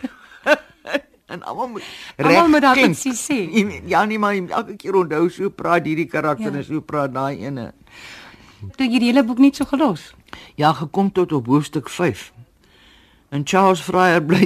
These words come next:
Speaker 1: dink ek gaan dit klaarmaak en kan nou sien as ek eendag sewentig is, jy, miskien moet ek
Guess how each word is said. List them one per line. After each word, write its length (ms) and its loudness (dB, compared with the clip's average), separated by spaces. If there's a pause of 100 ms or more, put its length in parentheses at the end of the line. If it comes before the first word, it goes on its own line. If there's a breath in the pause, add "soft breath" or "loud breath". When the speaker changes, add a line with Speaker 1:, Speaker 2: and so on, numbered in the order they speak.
Speaker 1:
dink 220 -4
ek 100 -10
gaan 200 -4
dit 200 -4
klaarmaak 540 -6
en 280 -12
kan 200 -12
nou 120 -8
sien 260 -10
as 100 -10
ek 100 -10
eendag 360 -2
sewentig 460 -6
is, 220 -10
jy, 160 -14
miskien 520 -10 (840 soft breath)
moet 180 -6
ek 60 -2